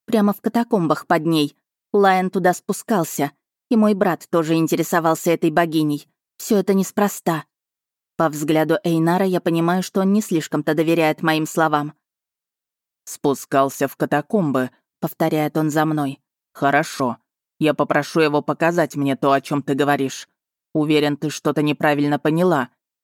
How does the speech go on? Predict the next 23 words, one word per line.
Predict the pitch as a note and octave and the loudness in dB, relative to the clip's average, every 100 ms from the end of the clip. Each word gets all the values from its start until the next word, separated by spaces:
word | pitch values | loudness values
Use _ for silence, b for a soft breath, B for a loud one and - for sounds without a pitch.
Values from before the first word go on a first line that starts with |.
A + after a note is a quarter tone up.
| _ _ _ | _ _ _
Или | D3 C#3 C3+ C3+ | 0 2 2 2
хочешь | C3 E3 C#3+ D3+ - | 0 -2 -2 -4 -6
показать | D#3 D#3+ D#3 D3 | -2 0 0 -2
сама?» | - F#3 E3 A#2+ _ _ _ _ _ _ _ _ _ _ _ _ - | 0 2 2 -4 _ _ _ _ _ _ _ _ _ _ _ _ -6
Я | D#3 | -4
понимаю, | - D3+ D3+ D#3+ E3+ | -2 0 0 0 0
что | - E3 - | 0 -2 0
Эйнар | E3+ D#3+ E3 F3 | 0 2 0 0
единственный, | E3+ F#3 G3 F3+ D3 D3+ C#3+ | -2 0 0 -2 -2 -2 -2
кто | E3 | -2
может | D#3 D3 D3+ | -2 -2 -4
мне | D#3+ D#3 | -2 0
помочь. | D#3+ D#3+ C#3+ - - _ _ _ _ | 0 -2 -4 -10 -20 _ _ _ _
Но | A#3+ G3 | 0 2
уже | D#3+ E3 | 0 -2
почти | D#3 - - E3 | -4 -4 -2 0
ночь. | E3+ D3 - - _ _ _ - | -2 -4 -10 -18 _ _ _ -2
Если | E3+ D#3+ E3+ | -2 0 0
он | E3 D#3+ | 0 0
предложит | - D#3+ E3 E3+ E3+ - | -2 0 0 0 -2 -2
пойти | D#3+ D3+ F3 | -2 0 -2
завтра | D#3+ E3 - D#3+ | 0 -2 -2 -2
утром, | D#3+ A3 D#3 C#3+ | -2 -4 -6 -8